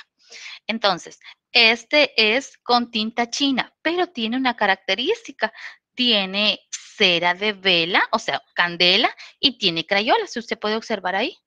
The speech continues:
Sí, se puede observar que es, y se ha cubierto con tinta china. Tenemos también otra técnica pictórica. Esta está hecha con café listo.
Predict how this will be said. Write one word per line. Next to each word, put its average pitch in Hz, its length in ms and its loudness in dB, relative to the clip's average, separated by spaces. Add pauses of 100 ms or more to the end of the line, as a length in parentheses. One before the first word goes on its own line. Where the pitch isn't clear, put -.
(1900)
Sí, - 260 -4
se 302 180 -4
puede 233 240 -4
observar 202 560 -6
que 202 340 -6
es, 247 200 -10
y 269 100 -2
se 262 140 -2
ha 208 60 2
cubierto 233 480 -4
con 233 180 -4
tinta 226 320 -8
china. - 340 -12 (1160)
Tenemos 202 560 0
también 254 560 0
otra 247 360 2
técnica 233 840 -2
pictórica. 202 1000 0 (640)
Esta 208 380 2
está 196 300 0
hecha 180 280 -4
con 185 200 -6
café 180 320 -4
listo. 185 460 -2